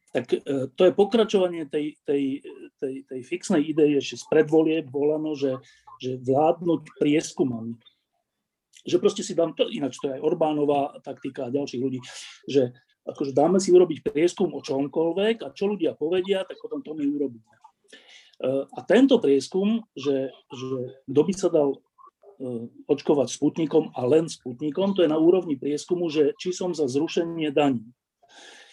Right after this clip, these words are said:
Prieskum, že či som za zrušenie daní, nie je možné urobiť, respektíve je možné urobiť,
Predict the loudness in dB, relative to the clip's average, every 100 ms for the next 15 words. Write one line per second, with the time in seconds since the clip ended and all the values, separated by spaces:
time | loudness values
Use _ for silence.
0 | -20 _ 0 4 4 2 -2 -2 -4 -6
1 | -4 -4 -2 -2 0 0 0 -2 -2 -2
2 | -2 -2 -4 -6 -10 _ -4 0 2 2
3 | 0 -4 -2 0 0 0 0 -2 -8 -6
4 | -6 -4 -2 -2 -2 -4 0 0 -2